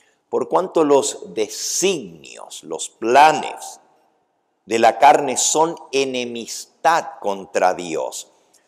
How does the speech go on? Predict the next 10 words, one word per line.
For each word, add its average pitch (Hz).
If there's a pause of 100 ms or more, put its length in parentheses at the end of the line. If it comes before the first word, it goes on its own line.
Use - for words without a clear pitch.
(180)
porque 104
no 127
se 160
sujetan - (320)
a 113
la 98
ley 123
de 151
Dios, 127 (400)
ni 170